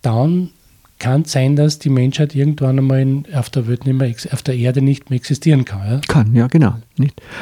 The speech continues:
Speaker 2: Also, das hat ja im Grunde genommen dieser, diese berühmte, offensichtlich, ja, im Nachhinein hat man das herausgefunden, ähm, fiktive Rede des Häuptlings Seattle auch zum Ausdruck gebracht, nicht?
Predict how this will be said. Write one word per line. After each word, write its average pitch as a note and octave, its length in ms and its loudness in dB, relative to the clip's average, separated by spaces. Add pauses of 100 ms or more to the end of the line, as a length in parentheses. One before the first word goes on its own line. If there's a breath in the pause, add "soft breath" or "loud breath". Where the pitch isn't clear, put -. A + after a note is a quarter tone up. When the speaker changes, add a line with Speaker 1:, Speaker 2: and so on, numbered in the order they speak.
Speaker 2:
Also, B2 260 4 (240 loud breath)
das - 160 -2
hat A#2+ 160 0
ja A2+ 160 2
im C3 180 -2
Grunde A#2 240 -2
genommen A2+ 420 2
dieser, G#2 460 -2
diese G#2+ 380 -2 (100)
berühmte, B2+ 720 4
offensichtlich, A2+ 720 -6
ja, G#2+ 220 -10 (100)
im C3 120 -8
Nachhinein G#2 600 -6
hat F#2+ 140 -12
man G2+ 80 -4
das - 160 -10
herausgefunden, G#2+ 680 -2 (440 loud breath)
ähm, A2+ 320 4
fiktive B2 800 0
Rede B2 320 2
des - 240 -2
Häuptlings A2+ 460 0
Seattle D3 420 0
auch F#2+ 140 -6
zum A#2 160 0
Ausdruck - 440 -6
gebracht, G2 460 -4
nicht? B2+ 220 0